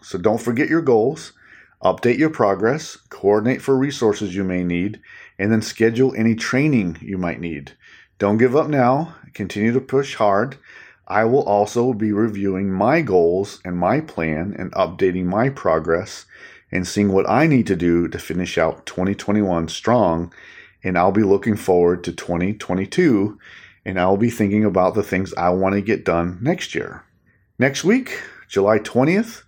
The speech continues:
season seven will debut, and I will be talking about career advancement strategy and how you can set yourself apart. Topics and areas of focus will be owning your career, what do leaders do,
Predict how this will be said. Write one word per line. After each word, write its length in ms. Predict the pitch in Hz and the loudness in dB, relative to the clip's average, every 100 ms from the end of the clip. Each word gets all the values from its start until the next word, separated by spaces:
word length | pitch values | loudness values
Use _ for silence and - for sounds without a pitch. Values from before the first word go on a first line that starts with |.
| _ _ - - - - | _ _ -20 -20 -20 -16
season 420 | - 113 98 104 | -2 0 2 0
seven 480 | - 107 110 135 147 | 0 2 2 2 0
will 80 | 113 | 0
debut, 640 | 98 113 107 117 156 240 - - | 2 2 2 2 2 2 -4 -10
and 160 | 90 92 | -4 0
I 60 | |
will 80 | 98 | 0
be 160 | 98 107 | 0 -4
talking 360 | - 87 110 | -2 -2 0
about 300 | 110 104 76 | 0 2 -2
career 540 | - - 92 87 90 - | -4 0 2 2 2 0
advancement 560 | 90 - 82 80 135 | -4 -4 -4 -2 -6
strategy 640 | 135 98 82 82 82 127 - - - - - - | 0 2 2 0 -2 -4 -4 -12 -20 -20 -10 -4
and 120 | 98 | -4
how 160 | - 87 | 0 0
you 160 | 101 | 0
can 120 | 131 | 0
set 220 | 113 - 80 | -2 -2 -2
yourself 340 | - 82 87 | -2 -2 -2
apart. 560 | 107 165 160 - - - _ _ | -6 -2 -2 -2 -10 -20 _ _
Topics 480 | - 101 95 - - | -4 -2 0 -2 -2
and 120 | 107 | -4
areas 420 | 95 98 107 120 127 | 0 2 4 2 0
of 100 | - | 0
focus 500 | 110 98 131 - - | 0 2 -2 -4 -4
will 140 | 95 | -4
be 200 | 90 92 | -4 -8
owning 320 | 90 92 101 113 | -6 -2 0 2
your 100 | 135 | 0
career, 580 | 165 135 98 143 180 _ _ _ _ _ | 0 2 2 2 -4 _ _ _ _ _
what 200 | 95 90 | -2 0
do 160 | 92 131 | 2 2
leaders 360 | 127 104 104 90 | 4 2 0 0
do, 360 | 95 107 170 | 0 0 -2